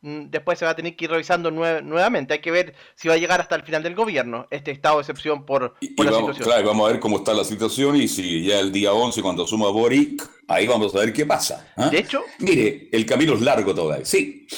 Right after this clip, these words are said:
Speaker 1: De hecho, en su, en, eh, durante la campaña, eh, su ex jefa, eh, Isquia Siches, dijo que si era necesario, se iba a seguir manteniendo, así que
Speaker 2: Pero evidente, claro.
Speaker 1: Sí.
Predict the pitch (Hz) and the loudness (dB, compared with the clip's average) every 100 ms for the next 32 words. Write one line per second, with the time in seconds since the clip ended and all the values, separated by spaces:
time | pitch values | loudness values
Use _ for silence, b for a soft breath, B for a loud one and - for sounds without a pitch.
0 | - 190 233 233 - 220 160 156 151 147 | -6 -6 -4 -6 -6 -8 -2 -2 -2 -6
1 | 139 131 117 135 127 123 117 135 131 135 | -6 -8 -10 -6 -4 -4 -4 -4 -2 -2
2 | 135 123 156 190 208 190 208 233 - 151 | -2 -2 2 2 2 0 0 -2 -2 -2
3 | 143 135 135 127 131 143 139 131 123 120 | 0 -2 -4 -6 -10 -10 -8 -8 -8 -8
4 | - 151 - 175 170 202 - 147 151 175 | -6 -8 -6 -8 -2 -2 -2 -4 -8 -8
5 | - 175 202 185 220 190 196 160 143 185 | -6 -6 -6 -8 -8 -8 -12 -12 -4 -4
6 | 190 151 131 160 165 208 185 143 160 170 | -2 -6 -8 -2 -2 -2 -8 -6 -4 -4
7 | 151 123 135 151 175 214 190 127 151 151 | -6 -10 -8 -10 -8 -10 -10 -12 -12 -10
8 | 156 147 143 - 82 82 90 110 - 71 | -8 -8 -10 -6 -2 0 0 0 -4 -10
9 | - 69 69 78 104 | -10 -8 -4 -6 -6